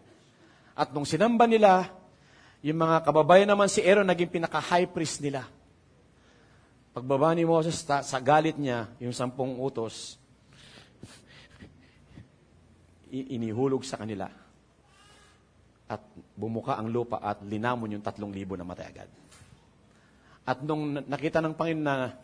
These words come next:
yung sampung kautusan, nasulat ng kanyang kamay ng Panginoon, nagalit din ang Panginoon <laughs> kay Moses. "Bakit mo? Bakit mo na yan? Forty years,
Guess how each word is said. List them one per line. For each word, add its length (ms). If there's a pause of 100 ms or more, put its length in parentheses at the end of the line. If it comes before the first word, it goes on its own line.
yung 160
sampung 640 (320)
kautusan, 640 (320)
nasulat 400
ng 160
kanyang 320
kamay 240
ng 160
Panginoon, 440 (520)
nagalit 480
din 160
ang 160
Panginoon 380 (580)
<laughs> 560
kay 160
Moses. 480 (260)
"Bakit 640
mo? 320 (400)
Bakit 400
mo 80
na 160
yan? 320 (640)
Forty 480
years, 160